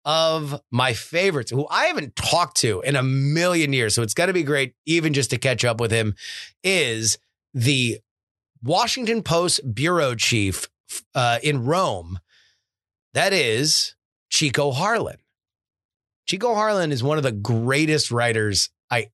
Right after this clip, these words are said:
ever had the privilege of, of editing.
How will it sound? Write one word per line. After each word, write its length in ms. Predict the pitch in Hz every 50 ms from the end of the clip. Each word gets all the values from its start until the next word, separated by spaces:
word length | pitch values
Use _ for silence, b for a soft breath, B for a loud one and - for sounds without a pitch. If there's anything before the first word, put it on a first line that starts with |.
| _ _
ever 580 | - 139 147 147 135 147 143 131 127 123 120 - -
had 580 | - 104 123 120 117 113 113 110 107 104 98 - _ _ _ _ _ _ _ _ _ _ _ _ _ _
the 160 | 131 123 117
privilege 960 | 95 - - - 139 156 160 160 131 123 101 85 71 - - - - - - _ _ _ _ _
of, 380 | - 127 117 113 110 107 104 104 - -
of 220 | 127 117 110 117
editing. 640 | 127 127 123 117 107 101 95 90 87 80 73 71 78